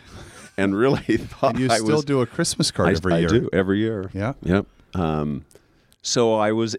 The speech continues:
Speaker 1: I was really into that, and I kept a journal and did all kinds of cartoons and things.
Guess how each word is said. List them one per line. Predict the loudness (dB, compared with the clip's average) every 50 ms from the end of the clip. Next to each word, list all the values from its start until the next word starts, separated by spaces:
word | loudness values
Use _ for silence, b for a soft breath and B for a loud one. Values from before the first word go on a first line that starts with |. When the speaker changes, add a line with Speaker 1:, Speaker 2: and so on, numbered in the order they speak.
| -4 0
Speaker 1:
I | 2 2
was | 2 2 0
really | 0 2 2 2 2 0
into | 0 -2
that, | 0 0 0
and | 0 -2
I | -2
kept | -2 0 -2 0 0
a | -2 -4
journal | -2 -2 0 2 2 4 4 2 2
and | 0 0
did | 0 0 2
all | 2 2
kinds | 0 0 -2 -2 -2 -4
of | -4 -2
cartoons | 0 0 0 0 0 0 0 0 0 0
and | -2 -4 -2
things. | 0 0 0 0 -2